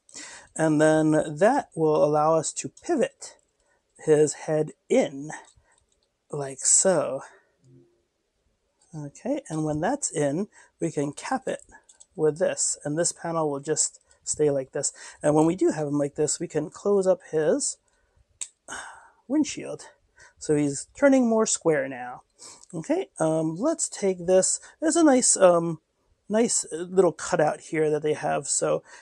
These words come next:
he can move his shoulders like this, but he can also lift his arm like this.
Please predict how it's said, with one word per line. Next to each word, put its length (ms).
he 140
can 200
move 400
his 460
shoulders 520
like 200
this, 320
but 100
he 80
can 160
also 500
lift 400
his 140
arm 380
like 260
this. 580